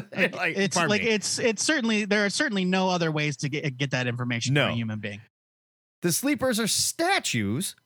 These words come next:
Speaker 1: that appear to be war memorials, but are actually giant robots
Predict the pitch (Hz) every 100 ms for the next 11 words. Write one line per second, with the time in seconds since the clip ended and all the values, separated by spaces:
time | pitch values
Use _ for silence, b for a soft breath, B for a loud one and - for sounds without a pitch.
0 | - 120 123 - - 240 262 262 262 240
1 | 349 359 208 156 139 131 131 127 B B
2 | _ 87 76 - - 185 - 185 185 131
3 | 151 170 156 135 131 123 120 120 -